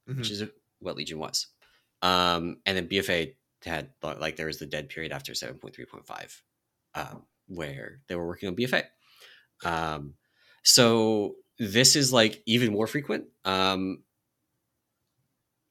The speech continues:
Speaker 2: generally, I'm happy with it. We've had,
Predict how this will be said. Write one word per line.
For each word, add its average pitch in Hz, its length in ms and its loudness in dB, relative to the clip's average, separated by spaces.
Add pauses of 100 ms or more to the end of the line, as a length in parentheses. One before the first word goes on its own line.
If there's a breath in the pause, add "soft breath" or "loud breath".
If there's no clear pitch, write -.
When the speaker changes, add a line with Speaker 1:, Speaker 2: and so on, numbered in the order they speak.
(680)
Speaker 2:
generally, 147 1000 2 (720)
I'm 120 120 2
happy 175 220 0
with 80 140 -4
it. - 180 -18
We've 104 140 -2
had, 127 380 2